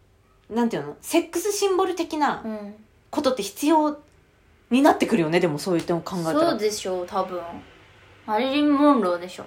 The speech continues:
Speaker 1: そうそうそうそう。マリリン・モンローって人類モテだけどさ。
Speaker 2: うん。
Speaker 1: その、
Speaker 2: いやいや、まあ、人類モテやけど、もちろん。
Speaker 1: うん、ね、もちろん。
Speaker 2: でもちゃんとこう、
Speaker 1: トップクラスだけど。
Speaker 2: セックスシンボルじゃないですか。
Speaker 1: そう。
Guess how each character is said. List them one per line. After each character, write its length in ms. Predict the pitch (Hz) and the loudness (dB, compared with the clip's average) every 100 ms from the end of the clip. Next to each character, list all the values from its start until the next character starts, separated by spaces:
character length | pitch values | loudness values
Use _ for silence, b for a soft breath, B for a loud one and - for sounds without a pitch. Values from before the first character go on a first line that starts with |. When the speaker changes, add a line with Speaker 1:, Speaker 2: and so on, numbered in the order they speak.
| - | -14
Speaker 1:
そ 200 | - 185 | -4 -4
う 40 | |
そ 140 | 175 170 | -2 -6
う 40 | |
そ 120 | 170 | -6
う 40 | 156 | -10
そ 160 | 151 | -12
う。 60 | - _ _ _ _ _ _ - | -14 _ _ _ _ _ _ 0
マ 140 | 254 | 6
リ 60 | 370 | 8
リ 220 | 415 440 | 8 8
ン・ 40 | 440 | 6
モ 220 | 466 403 | 4 4
ン 40 | |
ロ 100 | 262 | 2
ー 20 | 196 | 0
っ 40 | |
て 80 | 180 | -4
人 320 | - 254 262 | 0 2 2
類 140 | 262 247 | 2 4
モ 160 | 226 | 2
テ 120 | 226 | 2
だ 120 | 233 220 | 0 0
け 120 | - | -4
ど 80 | - | -10
さ。 220 | - - - | -10 -10 -12
Speaker 2:
う 60 | 202 | -10
ん。 320 | 190 185 196 | -8 -10 -8
Speaker 1:
そ 60 | 185 | -6
の、 140 | 165 | -2
Speaker 2:
い 40 | |
や 200 | 156 143 | 2 2
い 20 | 127 | 2
や、 140 | - | -2
ま 60 | 240 | -2
あ、 20 | |
人 220 | 240 277 | 0 2
類 80 | 277 | 4
モ 140 | 262 | 2
テ 120 | 262 262 | 2 0
や 40 | |
け 80 | 208 | 0
ど、 80 | 214 | 0
も 80 | 233 | 2
ち 160 | 226 | 6
ろ 100 | 226 | 8
ん。 40 | 226 | 8
Speaker 1:
う 80 | 226 | 8
ん、 60 | |
ね、 160 | 311 247 | 8 6
も 140 | 214 | 4
ち 100 | 233 | 4
ろ 120 | 240 160 | 2 0
ん。 140 | - | -2
Speaker 2:
で 120 | 285 | -2
も 80 | 240 | 0
ち 100 | 233 | 2
ゃ 80 | 311 | 4
ん 100 | 262 | 4
と 120 | - | 6
こ 60 | 254 | 4
う、 20 | |
Speaker 1:
ト 100 | 185 | 4
ッ 0 | |
プ 0 | |
ク 60 | 214 | 0
ラ 60 | |
ス 20 | |
だ 60 | 202 | 2
け 60 | 208 | 2
ど。 60 | |
Speaker 2:
セ 60 | 170 | 0
ッ 60 | |
ク 80 | - | 0
ス 80 | - | -4
シ 140 | - | 0
ン 60 | 226 | 2
ボ 100 | 190 | 2
ル 40 | 175 | -2
じ 80 | |
ゃ 40 | 175 | -4
な 80 | 175 | -8
い 40 | |
で 60 | 180 | -12
す 100 | - | -10
か。 80 | |
Speaker 1:
そ 140 | - | -10
う。 40 | 170 | -10